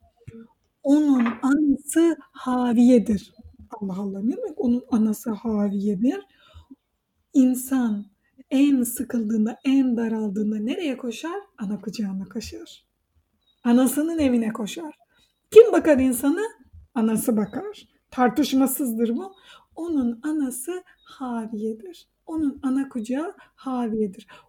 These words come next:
Onu kucağına bir ana gibi çekecek olan yer haviyedir. Allah korusun bizi. Allah annesi haviye olmayanlardan eylesin bizi. O nedir? Sen bilir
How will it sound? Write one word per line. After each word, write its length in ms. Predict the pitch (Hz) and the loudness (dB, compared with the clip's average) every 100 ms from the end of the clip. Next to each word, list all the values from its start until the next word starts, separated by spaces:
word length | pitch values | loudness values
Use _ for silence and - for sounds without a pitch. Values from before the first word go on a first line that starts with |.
| _ | _
Onu 300 | 277 311 285 | -2 -2 -4
kucağına 600 | 285 233 269 247 233 240 | -6 -6 -6 -4 -4 -4
bir 180 | 240 254 - | -6 -8 -8
ana 160 | 247 277 | -6 -6
gibi 300 | 262 233 226 | -8 -10 -10
çekecek 480 | 254 254 226 247 | -10 -8 -8 -8
olan 220 | 240 226 226 | -10 -10 -8
yer 360 | 233 277 339 - - | -4 -4 -4 -12 -20
haviyedir. 720 | _ - 247 226 233 254 - - - | _ -6 -4 -4 -4 -8 -10 -14 -4
Allah 360 | 302 302 311 - - | 0 0 0 -4 -8
korusun 520 | 262 220 - 240 220 | -6 -6 -6 -4 -4
bizi. 380 | 214 214 269 - - | -4 -4 -6 -6 -4
Allah 380 | 262 269 330 - | 0 0 -4 -8
annesi 400 | 285 285 277 277 | -4 0 -2 -4
haviye 460 | 247 262 254 269 311 - | -8 -6 -4 -4 -6 -6
olmayanlardan 800 | 359 359 285 254 240 240 233 240 | -6 -4 -4 -4 -4 -4 -4 -4
eylesin 460 | 254 254 240 285 | -6 -8 -8 -8
bizi. 260 | 277 311 427 - - - - - - - - - - _ - | -6 -8 -12 -16 -20 -20 -20 -20 -20 -20 -20 -20 -20 _ 2
O 180 | 233 | 4
nedir? 720 | 254 277 294 302 302 294 262 | 8 6 8 6 6 6 6
Sen 360 | 247 - 254 240 | 4 6 10 12
bilir 260 | 240 302 | 12 12